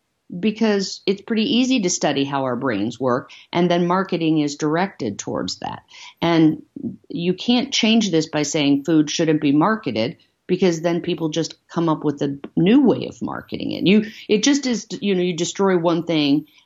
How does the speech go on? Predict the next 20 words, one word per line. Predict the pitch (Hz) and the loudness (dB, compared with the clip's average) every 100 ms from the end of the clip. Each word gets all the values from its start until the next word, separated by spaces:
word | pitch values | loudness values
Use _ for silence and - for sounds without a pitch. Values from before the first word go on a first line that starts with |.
| - | -2
and | 165 160 | 0 2
then | 151 | 2
another | 151 151 143 143 | 2 0 -2 -2
one | 139 131 | -2 -2
pops | 139 127 - 185 | -2 -2 -2 -4
up. | - - _ 160 | -4 -8 _ 0
And | 180 | 2
that's | 202 | 2
why | 190 | 0
I'm | 180 | -2
saying | 180 160 - | 0 0 0
it's | 160 185 | -4 -2
not | 175 160 | -2 -2
bad. | 165 180 - 50 - _ _ | 0 0 -2 -8 -16 _ _
We're | 180 185 | -4 -2
talking | 180 175 160 | -2 -2 -2
about | 143 135 127 156 | -2 -4 -4 -4
better | 139 160 | -4 -4
choices, | 156 127 - - - 143 180 - _ _ _ _ | -8 -8 -6 -6 -4 -4 -4 -10 _ _ _ _
um, | 160 143 139 127 - | 2 4 2 0 -6